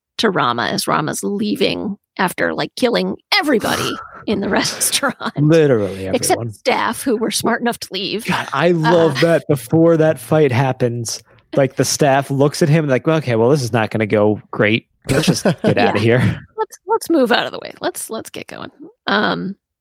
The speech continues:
Speaker 1: I'll find a job somewhere else.
Speaker 2: Yeah.
Speaker 1: Uh, <laughs> but he's ma-, you know, he's making him an offer, but you,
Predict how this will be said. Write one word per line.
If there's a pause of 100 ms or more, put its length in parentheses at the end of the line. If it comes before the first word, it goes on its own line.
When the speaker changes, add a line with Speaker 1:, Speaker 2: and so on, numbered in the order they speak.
(680)
Speaker 1:
I'll
find
a
job
somewhere
else. (260)
Speaker 2:
Yeah. (300)
Speaker 1:
Uh, (300)
<laughs>
but
he's
ma-,
you
know,
he's
making
him
an
offer,
but
you,